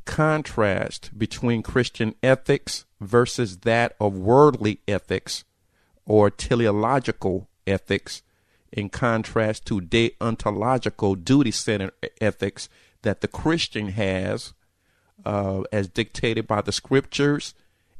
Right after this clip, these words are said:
and rooted in the gospel itself.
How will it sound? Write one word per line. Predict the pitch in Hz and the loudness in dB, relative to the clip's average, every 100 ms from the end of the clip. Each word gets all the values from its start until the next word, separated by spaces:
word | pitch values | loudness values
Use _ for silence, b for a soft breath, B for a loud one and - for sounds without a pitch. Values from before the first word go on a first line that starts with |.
| - | -8
and | 107 104 101 98 | -4 -2 -2 0
rooted | 120 160 151 95 92 - _ b b b 104 | 4 4 4 2 -2 -6 _ b b b -4
in | 101 98 | -2 -2
the | 107 101 98 95 85 b b 92 85 | 0 0 0 -2 -6 b b -10 0
gospel | 113 127 - - 107 | 4 4 0 -4 -2
itself. | 101 - 131 107 - - | -2 -2 0 0 -2 -12